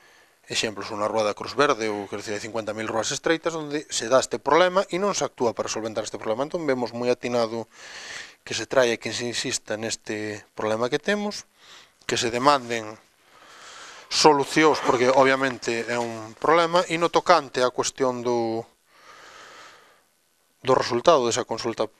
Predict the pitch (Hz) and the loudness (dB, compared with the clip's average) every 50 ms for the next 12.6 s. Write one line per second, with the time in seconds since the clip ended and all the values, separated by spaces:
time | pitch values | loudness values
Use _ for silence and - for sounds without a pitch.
0 | - - - - - 120 107 107 110 107 104 - - 120 117 110 107 104 101 107 | -20 -18 -14 -10 -6 -6 -4 -4 -4 -6 -6 -4 -2 -2 -2 -2 -4 -6 -6 -6
1 | 104 104 107 104 107 107 107 107 107 120 123 123 113 110 107 104 107 - - - | -6 -6 -6 -6 -6 -6 -6 -6 -2 0 0 0 0 -2 -6 -10 -10 -12 -12 -12
2 | - 117 107 - - 117 120 123 120 120 107 - - 113 107 104 104 - - _ | -10 -10 -10 -8 -2 0 2 2 2 0 -4 -10 -10 -10 -10 -10 -10 -12 -16 _
3 | - - - - - _ - 170 170 180 190 190 - - - 180 220 226 214 190 | -20 -20 -20 -20 -20 _ -8 -4 -2 0 0 0 0 -2 -4 -2 -2 0 2 0
4 | 135 123 113 113 120 - 117 135 147 127 101 110 107 110 131 127 123 117 - _ | 0 0 -2 -8 -8 -6 -6 -6 -6 -6 -6 -6 -4 -4 -4 -4 -4 -10 -14 _
5 | - 117 117 151 151 123 113 110 101 - 110 110 107 - - 120 113 117 110 - | -10 -8 -6 -6 -6 -6 -8 -10 -10 -8 -6 -6 -6 -6 -8 -8 -6 -6 -6 -6
6 | 113 - - 113 117 117 113 - 120 120 131 - - 190 190 180 185 - - 190 | -8 -10 -8 -8 -8 -8 -8 -8 -8 -8 -8 -4 0 0 2 0 0 -4 -12 -12
7 | - - 196 196 190 190 - - 113 107 110 117 117 - - 196 196 190 185 185 | -8 -2 0 0 0 -2 -4 -14 -14 -12 -10 -10 -8 -4 0 4 4 4 4 4
8 | - - - - - - - - - _ _ - 117 113 - - 123 139 165 185 | 0 -6 -20 -20 -20 -20 -20 -20 -20 _ _ -8 -8 -8 -6 -4 -2 0 0 0
9 | 180 175 175 - 190 175 - _ - 127 - - 123 117 113 107 113 113 - 123 | 0 0 2 2 2 2 0 _ -8 -8 -6 -6 -6 -6 -6 -8 -8 -8 -6 -6
10 | 120 120 117 117 123 117 - - 123 113 - - - 117 117 113 117 117 110 117 | -4 -4 -2 0 -2 -2 -2 -4 -6 -6 -6 -8 -8 -8 -8 -8 -8 -6 -8 -4
11 | - - 120 - - 117 113 113 113 113 117 113 110 120 117 123 123 - 131 147 | 0 0 0 0 -2 -4 -2 -2 0 -2 -2 -4 -6 -8 -10 -10 -10 -8 -8 -6
12 | 156 156 175 170 - - 196 196 196 202 196 | -2 0 0 0 0 2 2 2 2 2 -2